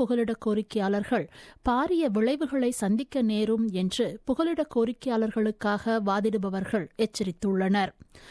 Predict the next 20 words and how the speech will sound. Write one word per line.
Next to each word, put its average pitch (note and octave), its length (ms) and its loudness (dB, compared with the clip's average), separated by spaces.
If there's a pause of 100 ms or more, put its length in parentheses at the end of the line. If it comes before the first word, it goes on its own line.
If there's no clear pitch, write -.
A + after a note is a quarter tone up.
(280)
அக்டோபர் G4 500 -2
முதலாம் C#4 440 2
தேதிக்கு A3+ 420 0
முன்னர் A3+ 420 2
பாதுகாப்பு D4+ 600 0
விசா A#3 340 0
விண்ணப்பம் G#3+ 560 0
சமர்ப்பிக்காத G#3 840 0
புகலிட B3+ 340 0 (140)
கோரிக்கையாளர்கள் G3 760 0 (460)
நாடு C#4+ 280 2 (100)
கடத்தப்படும் A3+ 580 0 (120)
அபாயம் A3+ 460 2
உள்ளது A3+ 400 2
என்றும், F#3 420 -2 (380)
இதுவரை C4 360 2 (100)
கிட்டத்தட்ட C4 680 -2 (280)
ஆயிரம் D4+ 440 0
புகலிட C4+ 440 0
கோரிக்கையாளர்கள் G#3+ 920 0